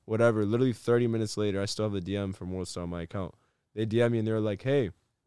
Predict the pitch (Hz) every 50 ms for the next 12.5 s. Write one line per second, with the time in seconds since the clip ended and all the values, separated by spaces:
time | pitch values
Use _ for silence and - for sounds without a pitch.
0 | _ _ _ _ _ _ _ _ _ _ - 117 107 110 156 170 - 214 214 -
1 | 139 110 92 104 117 147 165 190 240 - _ _ _ 107 117 117 117 113 101 95
2 | 98 92 87 90 117 160 202 147 95 - _ _ _ _ _ _ _ _ _ _
3 | - 113 113 120 120 120 120 117 110 - - _ - - 156 160 143 123 117 127
4 | 135 131 120 107 98 95 98 107 110 - - 113 120 123 139 143 139 127 120 110
5 | 104 110 117 127 127 - 147 127 - 117 98 - 135 139 - - 117 107 107 -
6 | - _ - 104 104 101 95 - 131 127 120 101 87 - - _ _ - 107 104
7 | 101 - 120 113 110 107 107 _ _ _ - 110 117 123 139 143 143 131 131 123
8 | 107 - 135 139 127 110 104 104 107 120 131 135 127 123 117 110 101 92 85 87
9 | 107 _ _ _ - 110 104 101 113 104 98 - 104 90 92 - - 95 90 90
10 | 87 87 90 - - - _ _ _ _ _ _ _ _ _ _ _ _ - 113
11 | 107 101 95 - - 117 117 110 104 - 107 98 - 101 90 - - - 101 92
12 | 87 - - _ - - 101 95 87